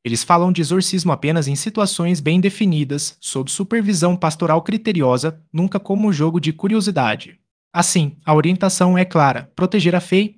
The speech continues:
cuidar das pessoas e promover uma vida de honestidade, fé e esperança. Nossa prática é de misericórdia com firmeza na verdade.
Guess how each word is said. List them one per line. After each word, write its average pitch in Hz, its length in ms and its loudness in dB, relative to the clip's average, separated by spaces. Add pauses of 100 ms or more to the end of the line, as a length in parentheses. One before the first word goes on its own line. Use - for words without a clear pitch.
cuidar 160 320 2
das 202 180 2
pessoas 196 540 0
e 185 80 -2
promover 160 420 2
uma 139 160 0
vida 165 260 2
de 180 140 2
honestidade, 180 720 2 (100)
fé 175 440 0
e 180 60 0
esperança. 156 720 -2 (340)
Nossa 175 280 2
prática 135 440 0
é 175 40 0
de 143 100 -2
misericórdia 147 580 0
com 160 140 -2
firmeza 165 480 2
na 156 80 2
verdade. 131 560 0